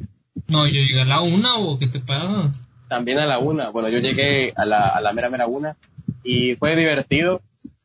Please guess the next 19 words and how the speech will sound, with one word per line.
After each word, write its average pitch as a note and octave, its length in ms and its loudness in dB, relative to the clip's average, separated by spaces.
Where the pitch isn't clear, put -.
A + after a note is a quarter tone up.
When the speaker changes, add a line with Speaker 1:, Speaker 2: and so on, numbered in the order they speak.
Speaker 2:
porque D3+ 400 -2
yo C#3+ 80 0
no C3 80 2
encontraba D#3 640 0
a C3 80 0
Evan, F3+ 300 -2
y D3 120 -8
como C3 180 -8
no C#3+ 100 -4
tenía D#3 220 -2
mi D#3 100 -4
teléfono D3 440 -2
a C3 40 0
mano, C#3+ 200 -2
no C#3 140 -2
sabía D3+ 280 -2
que C#3+ 100 0
había D3 160 2
llegado, D3 480 2